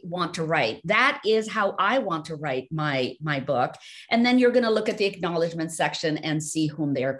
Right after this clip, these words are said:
editing. And then other books that are similar that you read, you're gonna look at the acknowledgement sections of those. Then you're gonna Google, because now,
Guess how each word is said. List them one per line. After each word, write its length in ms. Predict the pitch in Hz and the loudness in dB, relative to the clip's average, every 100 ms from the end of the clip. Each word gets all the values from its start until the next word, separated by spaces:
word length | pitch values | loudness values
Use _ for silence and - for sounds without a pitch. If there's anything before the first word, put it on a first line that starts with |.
| - | -2
editing. 440 | 131 139 113 113 - - - - | 0 0 -2 -4 -10 -18 -6 0
And 140 | 190 | 4
then 200 | 196 196 | 4 4
other 260 | 220 247 247 | 2 4 4
books 440 | 185 175 147 - - | 4 2 2 -2 -4
that 100 | 170 | -2
are 80 | 160 156 170 | -2 -2 -2
similar 460 | 156 147 143 143 | 0 0 2 2
that 240 | 147 147 - | 2 -2 -2
you 220 | 151 151 | -2 0
read, 500 | 143 135 131 151 - - - | 0 2 2 2 -2 -16 -14
you're 240 | 202 190 196 | -2 0 0
gonna 160 | 214 | 0
look 160 | 214 220 | 0 0
at 80 | 226 | 0
the 80 | 220 | -2
acknowledgement 520 | 214 202 202 202 196 | -2 -2 -2 -2 -6
sections 420 | - 190 - 190 185 | -4 -4 -4 -4 -2
of 120 | 170 | 2
those. 300 | 175 147 143 - - | 2 2 -2 -14 -4
Then 220 | 202 240 | 2 4
you're 180 | 262 254 | 4 4
gonna 140 | 254 226 214 | 2 2 -2
Google, 360 | 269 220 165 156 | -2 0 0 -2
because 260 | 208 214 202 | -6 -8 -6
now, 440 | 208 214 226 233 | -2 0 0 0